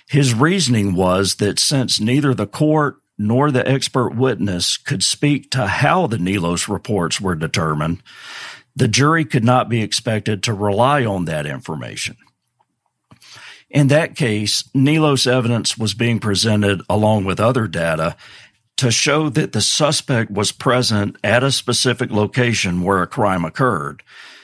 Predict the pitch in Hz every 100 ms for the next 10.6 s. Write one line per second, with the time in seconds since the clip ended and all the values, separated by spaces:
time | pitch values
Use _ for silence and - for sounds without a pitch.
0 | - - - 139 117 113 139 185 127 117
1 | 104 120 113 107 120 123 - 120 110 104
2 | 107 95 92 87 78 117 123 101 92 -
3 | 92 90 110 107 104 120 107 98 98 87
4 | 95 98 87 85 82 82 - 104 92 117
5 | 104 - 101 87 107 95 76 - 85 73
6 | - - - _ _ _ _ - - -
7 | - 131 139 156 - 156 110 123 127 120
8 | 110 - 123 123 120 - 107 120 107 104
9 | 110 101 87 - 165 170 120 98 92 82
10 | - 131 90 85 90